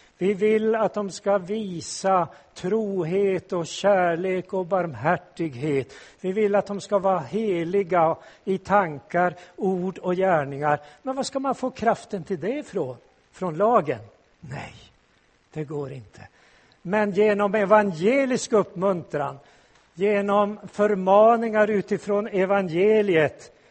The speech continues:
och påminnelser av vad vi äger i Kristus, bara det ger kraft och lust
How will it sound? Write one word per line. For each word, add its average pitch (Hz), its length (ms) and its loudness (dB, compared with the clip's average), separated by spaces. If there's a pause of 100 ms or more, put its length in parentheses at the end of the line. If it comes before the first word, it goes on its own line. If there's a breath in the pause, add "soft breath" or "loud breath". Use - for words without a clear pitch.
och 196 300 -4
påminnelser 208 1120 0
av 196 300 0
vad 185 160 -2
vi 202 180 0
äger 208 680 2
i 175 160 2
Kristus, 165 720 -4 (280 loud breath)
bara 175 540 4
det 151 420 0 (400 soft breath)
ger 165 340 -2
kraft - 840 -4
och 151 300 -10
lust 147 480 -4